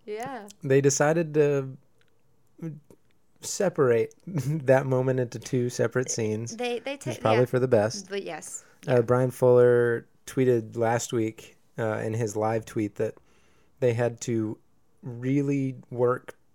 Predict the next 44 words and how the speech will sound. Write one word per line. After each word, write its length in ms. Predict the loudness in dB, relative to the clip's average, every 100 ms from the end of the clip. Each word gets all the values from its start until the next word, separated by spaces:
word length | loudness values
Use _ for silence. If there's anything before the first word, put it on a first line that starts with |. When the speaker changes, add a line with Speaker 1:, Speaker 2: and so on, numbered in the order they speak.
| _
Speaker 2:
strongly 540 | -12 0 2 2 0 0
with, 240 | -2 -2
like, 220 | -4 -2
the 240 | -2 -2 -4 -6
F 160 | -6 -4
C 180 | -4
C 340 | -4 -2 -2 -2
or 80 | -2
whoever, 300 | -2 -2 -2
the 100 | -6
censorship 480 | -4 -4 -4 -6
board, 300 | -4 -2 -4 -8 -18
Speaker 1:
Mm-hmm. 260 | -18 -18 -18 -20 _ _
Speaker 2:
that 220 | -2 -2 _ -12
him 300 | -2 0 2
dropping 380 | 2 2 -2
the 60 | -4
martini 380 | -4 -6 -6 -6
glass 360 | -6 -6 -8 -14 _ _ -12 -8
was 220 | -6 -6
not 640 | -6 -10 -6 -4 -2 -4 -10
him 500 | -14 -8 -8 -8 -12 -14
climaxing. 720 | -8 -8 -6 -10 -12 -14 -16 -18 _ _ _ _ _ _ _ _ _ _ _ _ _ _
They 140 | 0 0
really, 340 | 4 6 6
they, 220 | 4 2
they 220 | 4 2 2
had 160 | 2
to, 60 | 2
like, 220 | 0 0
very 300 | 0 0 2
much 240 | -2 -4
make 160 | -4 -4
a 40 |
point 280 | -6 -6 -6
to 80 | -6
that 180 | -6 -6
because 240 | -6 -4
the 80 | -4
censor-, 320 | -4 -4 -4
<laughs> 280 | -8 -2 0
censors 440 | 2 2 2 -2 0
were 100 | -2
like, 180 | -2